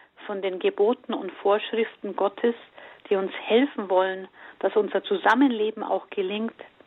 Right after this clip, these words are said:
nichts wissen. Ich möchte Sie einladen, in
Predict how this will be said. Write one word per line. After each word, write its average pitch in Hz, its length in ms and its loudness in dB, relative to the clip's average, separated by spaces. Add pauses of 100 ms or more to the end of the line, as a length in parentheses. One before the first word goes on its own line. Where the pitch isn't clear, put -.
(140)
nichts - 300 -2 (140)
wissen. 180 460 0 (1600)
Ich - 80 -20
möchte 262 300 2
Sie 208 80 -4
einladen, 214 760 4 (1300)
in 208 400 0